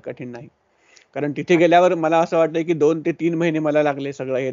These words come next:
तयारी करायला आणि दोन ते तीन महिन्यात मी कॅम्प्स पास झालो. आणि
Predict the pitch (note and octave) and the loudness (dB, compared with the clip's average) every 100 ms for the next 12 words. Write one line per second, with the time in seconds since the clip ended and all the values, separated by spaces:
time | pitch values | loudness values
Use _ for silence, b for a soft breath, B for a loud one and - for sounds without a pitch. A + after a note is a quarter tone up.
0 | C3+ C3+ C3 C3 C3 A#2+ C#3+ C#4+ D#3 D3+ | -2 -2 -2 -2 -4 -6 -10 -14 -10 -2
1 | D#3 D3 D#3 D3+ D3 C#3+ C#3+ D3 D3+ C#3+ | 0 2 0 2 0 -2 -2 -2 -2 -4
2 | C#3 - B2+ B2+ A2+ A#2 _ B B B | -6 -6 -4 -4 -6 -8 _ B B B
3 | B - C#3+ | B -4 2